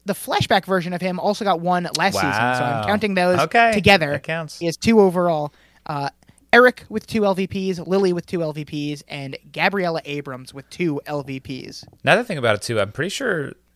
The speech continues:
Speaker 2: Doctor Vanderwoodson in the flashback looks completely different than Billy
Speaker 1: Yep,
Speaker 2: Baldwin. Like,
Speaker 1: he
Speaker 2: it's, he's like a,
Speaker 1: looks comple-
Speaker 2: like a skinny blonde guy.
Speaker 1: He looks completely different, also has a different name,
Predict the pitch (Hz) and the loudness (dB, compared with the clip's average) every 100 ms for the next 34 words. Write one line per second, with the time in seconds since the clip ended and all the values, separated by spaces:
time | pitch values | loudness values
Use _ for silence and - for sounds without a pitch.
0 | - 113 107 107 98 98 98 107 92 90 | -2 0 0 -2 -6 -4 -6 -8 -10 -14
1 | - _ _ - 95 95 92 - 85 92 | -20 _ _ -12 -8 -6 -6 -6 -6 -6
2 | 87 - _ _ _ _ _ _ _ - | -8 -10 _ _ _ _ _ _ _ -8
3 | 135 113 113 92 82 - 65 - _ _ | -8 -6 -8 -8 -10 -10 -14 -18 _ _
4 | - 85 76 78 82 78 240 151 87 - | -8 -8 -8 -12 -10 -2 -2 -2 -6 -2
5 | - 170 123 120 120 123 214 240 196 113 | -2 0 0 2 4 4 4 -2 -4 -4
6 | 107 - - 117 104 98 87 90 85 85 | -4 -4 -6 -6 -6 -6 -6 -6 -6 -6
7 | 65 67 110 _ _ _ _ _ _ - | -8 -10 -14 _ _ _ _ _ _ -2
8 | 208 226 - 220 240 277 240 269 - 190 | 2 2 0 -6 -6 -4 -4 -4 -6 -6
9 | 285 370 247 226 233 - 196 165 185 190 | -4 -4 0 2 0 2 0 0 0 0
10 | 151 147 151 262 | -2 -4 -2 0